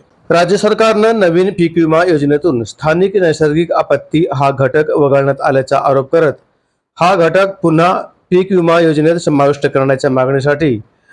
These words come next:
आज दिनांक तीस शुक्रवार रोजी जालन्यातील गांधी चमन येथून शनी मंदिर, नूतन वसाहत, अंबड चौफुल्ली ते जिल्हाधिकारी कार्यालयापर्यंत भव्य रॅली काढण्यात आली. जिल्ह्यातील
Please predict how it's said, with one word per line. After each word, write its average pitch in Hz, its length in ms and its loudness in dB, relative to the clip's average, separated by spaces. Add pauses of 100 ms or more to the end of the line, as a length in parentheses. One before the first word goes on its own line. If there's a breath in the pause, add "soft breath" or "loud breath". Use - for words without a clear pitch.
(160 soft breath)
आज 175 300 2
दिनांक 151 340 2
तीस 165 340 -2
शुक्रवार 147 320 2
रोजी 143 380 0 (440)
जालन्यातील 185 460 2
गांधी 165 280 0
चमन 185 340 0
येथून 156 400 -2
शनी 156 220 0
मंदिर, 160 340 0
नूतन 156 520 -4
वसाहत, 151 380 0 (220)
अंबड 139 300 0
चौफुल्ली 156 440 -2
ते 165 160 -2
जिल्हाधिकारी 143 540 0
कार्यालयापर्यंत 143 720 0 (600 soft breath)
भव्य 170 400 2 (100)
रॅली 160 260 2
काढण्यात 143 360 0
आली. 120 220 -2 (840)
जिल्ह्यातील 180 420 2